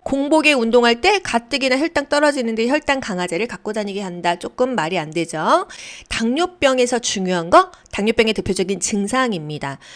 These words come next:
당뇨병 왜 생겨요? 혈중의 포도당 수치를 조절하는 인슐린이 제대로 공급되지가 않아가지고 소변에 당이 섞여서 나오는 질환이 당뇨병이에요. 대표적인 증상, 다음, 다식, 다갈, 다뇨.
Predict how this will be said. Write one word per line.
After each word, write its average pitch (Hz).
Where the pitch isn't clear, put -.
당뇨병 302
왜 180
생겨요? 151
혈중의 381
포도당 427
수치를 349
조절하는 240
인슐린이 311
제대로 208
공급되지가 226
않아가지고 196
소변에 381
당이 254
섞여서 330
나오는 180
질환이 190
당뇨병이에요. 180
대표적인 285
증상, 320
다음, 214
다식, 226
다갈, 214
다뇨. 175